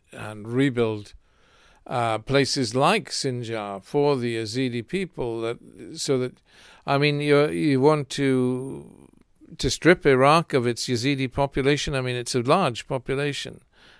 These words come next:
Um, and whether,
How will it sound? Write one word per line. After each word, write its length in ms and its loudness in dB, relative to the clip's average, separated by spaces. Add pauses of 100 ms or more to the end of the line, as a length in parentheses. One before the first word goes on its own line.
(160)
Um, 1040 2
and 800 0 (1160)
whether, 720 2